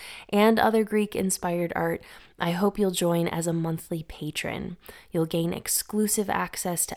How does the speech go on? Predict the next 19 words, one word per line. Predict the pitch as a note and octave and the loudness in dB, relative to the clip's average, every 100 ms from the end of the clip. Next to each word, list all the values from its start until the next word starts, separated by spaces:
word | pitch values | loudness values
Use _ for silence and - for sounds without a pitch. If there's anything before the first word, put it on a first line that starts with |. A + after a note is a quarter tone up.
| - | -6
Alsos, | E3 E3+ - F#3 F#3+ - - | -4 -4 -4 -4 -2 -4 -4
which | F3+ - | -8 -8
is | E3 | -6
the | - | -6
patron | - F#3+ F#3+ F#3+ F3 | -6 -4 -4 -4 -4
portal | - E3+ E3 E3 | -2 -2 0 -2
on | D#3+ D#3+ | -2 -2
my | D#3+ | -4
website, | D#3 D#3+ D#3 - D#3 D3+ - - - - - | -4 -4 -4 -2 -2 -4 -6 -16 -20 -20 -2
where | F3+ F3 | 2 4
I | F3 | 4
make | E3+ E3 - | 2 -2 -4
private | - G#3 G#3 - | 0 2 2 -4
posts | - F3 E3+ - - - | -2 0 0 -2 -4 -4
and | E3 D#3+ | -2 -2
share | - E3 | 0 -2
sneak | - - A#3 B3+ - - | -2 0 0 -2 -8 -12
peeks, | G3 F#3 - - - _ - | -8 -8 -6 -8 -8 _ -2
discounts, | F#3+ - - F3 E3+ - | -2 -2 -2 -2 -2 -4